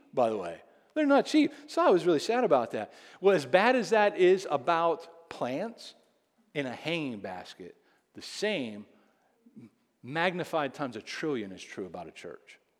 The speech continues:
Because you're a living organism. You're a body. You're a people, right?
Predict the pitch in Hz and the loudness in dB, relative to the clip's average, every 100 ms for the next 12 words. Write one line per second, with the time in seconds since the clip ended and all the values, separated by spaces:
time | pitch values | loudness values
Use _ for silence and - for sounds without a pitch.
0 | _ _ _ _ _ _ _ _ 147 - | _ _ _ _ _ _ _ _ -8 -4
1 | 170 190 156 208 190 147 202 151 85 87 | 0 2 4 4 4 0 -2 -4 -10 -14
2 | 110 135 - 113 156 87 - _ _ _ | -6 -6 -4 -6 -6 -8 -18 _ _ _
3 | 147 143 - - 185 180 87 - _ _ | -8 -6 -8 -10 -10 -10 -14 -14 _ _
4 | _ _ 110 143 170 | _ _ -4 -2 -2